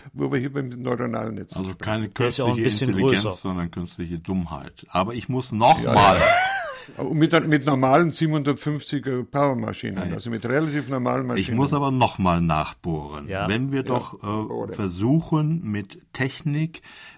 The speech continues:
Speaker 2: die Funktionsweise unseres Gehirns nachzubilden. Und wir
Speaker 1: Mhm.
Speaker 2: sprechen auch von Vergessen. Von Vergessen, was wir vielleicht auch irgendwann wieder erinnern können.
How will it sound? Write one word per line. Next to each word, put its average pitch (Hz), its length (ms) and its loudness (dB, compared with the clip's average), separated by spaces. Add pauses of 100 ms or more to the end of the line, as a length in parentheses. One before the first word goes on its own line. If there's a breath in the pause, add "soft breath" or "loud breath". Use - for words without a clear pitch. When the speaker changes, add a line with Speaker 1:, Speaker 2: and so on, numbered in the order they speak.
Speaker 2:
die 101 120 0
Funktionsweise 120 1040 -4
unseres 107 500 -6
Gehirns 95 560 -2
nachzubilden. 76 960 -6
Und 85 220 -6
wir 92 140 -2
Speaker 1:
Mhm. - 20 -10
Speaker 2:
sprechen 127 580 -4 (380 loud breath)
auch 117 240 -4
von 110 280 -4
Vergessen. 104 880 -4 (380)
Von 82 220 -8
Vergessen, 98 920 -8
was 95 340 -4
wir 104 180 -2
vielleicht 104 460 -4
auch 107 240 -8
irgendwann 117 600 0
wieder 104 180 -4
erinnern 90 720 -2
können. 73 420 -10